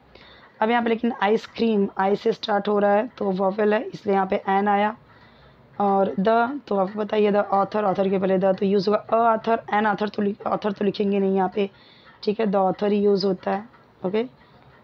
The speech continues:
अ, जो यहाँ पे different uses दिया गया है could का, इस sentence में देख सकते हो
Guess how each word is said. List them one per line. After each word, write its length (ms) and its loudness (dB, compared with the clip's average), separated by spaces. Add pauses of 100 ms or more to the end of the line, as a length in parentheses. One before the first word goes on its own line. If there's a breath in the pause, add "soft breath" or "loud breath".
(1400)
अ, 200 2
जो 180 2
यहाँ 200 2
पे 120 -2
different 540 -2
uses 280 2
दिया 180 4
गया 120 2
है 140 -2
could 180 0
का, 260 -8 (100)
इस 160 -2
sentence 440 -2
में 120 -2
देख 140 -2
सकते 300 -6
हो 140 -2